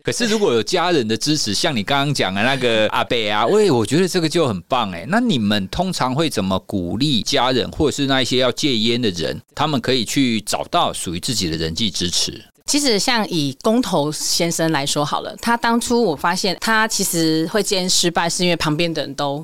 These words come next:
Speaker 2: 抽烟。
Speaker 1: 对，环境。
Speaker 2: 对，对，因为环境的关系。那我那时候问他一个问题，“你，你们互相彼此就是请烟嘛，
Speaker 1: 对。
Speaker 2: 那如果你今天拿出是一片口香糖请他，有没有很骄傲，
Speaker 1: 啊。
Speaker 2: 很不一样？”他就觉得，哎，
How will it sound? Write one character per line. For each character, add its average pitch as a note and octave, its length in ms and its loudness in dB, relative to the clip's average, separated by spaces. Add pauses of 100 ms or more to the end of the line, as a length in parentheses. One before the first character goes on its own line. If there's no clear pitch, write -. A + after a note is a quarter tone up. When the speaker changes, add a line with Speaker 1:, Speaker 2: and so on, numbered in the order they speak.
(120)
Speaker 2:
抽 C3 200 -4
烟。 C3 240 -6 (280)
Speaker 1:
对， A2 160 0
环 F#2 260 0
境。 A#2 240 0 (220)
Speaker 2:
对， C#3 100 -6
对， - 40 -2
因 F3 40 2
为 G3+ 60 4
环 F#3 180 0
境 F#3+ 100 0
的 D#3+ 120 2
关 D3 180 -2
系。 D3 220 -2
那 A3+ 100 0
我 D#3 80 2
那 F3+ 160 2
时 F#3 100 -2
候 D#3+ 80 0
问 F3 120 0
他 D#3 180 -2
一 - 20 -8
个 C#3 100 -6
问 C#3+ 220 -4
题 - 200 -2 (300)
，“你， F3+ 320 2
你 F3+ 80 2
们 F#3+ 160 2
互 B3 140 2
相 A#3 220 0
彼 F3+ 180 -2
此 F3 180 -2
就 C#3+ 100 0
是 F#3+ 80 2
请 C3+ 380 0
烟 C3+ 180 0
嘛， C#3 200 -4 (160)
Speaker 1:
对。 - 120 0
Speaker 2:
那 C4 80 4
如 C4+ 80 4
果 C4 80 4
你 F#3 120 -2
今 G#3 160 0
天 B3 160 4
拿 G3+ 160 2
出 A3+ 200 0
是 A#3 160 -2
一 G3+ 120 2
片 A3 200 2
口 D#3+ 140 0
香 E3+ 160 2
糖 D3+ 220 0
请 C#3 200 0
他， D3 340 -2
有 E3 60 0
没 E3+ 120 4
有 F3 80 4
很 D3+ 260 0
骄 E3 140 0
傲， D#3+ 340 2
Speaker 1:
啊。 F#2 160 0
Speaker 2:
很 - 140 2
不 E3+ 120 0
一 D#3 120 0
样？” D3+ 200 -2 (400)
他 F3 140 2
就 - 20 -2
觉 F3 200 0
得， - 100 -6
哎， G#3 60 -2